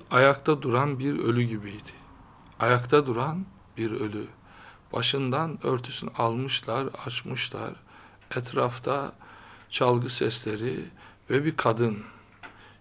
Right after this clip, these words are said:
Yaşarken ölen bir kadın. Müslümanların gözleri önünde sahipsizliğe, kimsesizliğe terk edilen bir İslam kadını, ümmetin evladı. Onun duruşunda iffeti görüyorsunuz.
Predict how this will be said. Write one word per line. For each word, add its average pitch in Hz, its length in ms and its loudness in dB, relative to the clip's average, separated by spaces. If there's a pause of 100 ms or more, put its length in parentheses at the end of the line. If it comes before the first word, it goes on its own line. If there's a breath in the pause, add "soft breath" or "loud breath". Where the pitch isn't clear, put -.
Yaşarken 156 800 4 (120)
ölen 120 440 6
bir 101 140 -4
kadın. 110 500 -6 (500 soft breath)
Müslümanların 139 800 2
gözleri 123 500 4
önünde 117 600 0 (380 loud breath)
sahipsizliğe, 120 1080 0
kimsesizliğe 120 1120 -4 (400 loud breath)
terk 160 320 2
edilen 123 500 -2
bir 123 120 -4
İslam 123 480 -2
kadını, 110 340 -4
ümmetin 127 580 -2
evladı. 107 680 -4 (720 loud breath)
Onun 160 400 6
duruşunda 151 800 2 (160)
iffeti 131 560 -2
görüyorsunuz. 120 920 -2